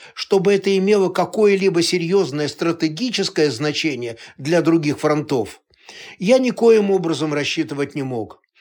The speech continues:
Ибо в августе, невзирая на громадные потери, понесенные противником, во всяком случае большие, чем наши,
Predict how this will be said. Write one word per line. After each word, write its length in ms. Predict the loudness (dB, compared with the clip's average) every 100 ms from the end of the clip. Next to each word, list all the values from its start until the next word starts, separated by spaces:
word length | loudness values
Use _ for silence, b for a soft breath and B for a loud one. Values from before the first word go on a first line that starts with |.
| b
Ибо 220 | -2 0 2
в 120 | 2
августе, 600 | 0 0 -6 -10 -12 -14 B B
невзирая 640 | -2 -2 0 2 2 2
на 140 | 0 0
громадные 640 | 0 0 0 -2 -2 -4
потери, 500 | -2 -6 -4 -2 -2
понесенные 720 | -2 -2 -2 -2 0 0 -2
противником, 800 | -2 -4 -4 -6 -4 -6 -10 -16 -20 B B
во 100 | -2
всяком 340 | 2 0 2 -2
случае 520 | 0 -2 0 0 0 B
большие, 580 | -2 2 2 2 0 -2
чем 300 | 0 0 0
наши, 420 | -2 -4 -8 -10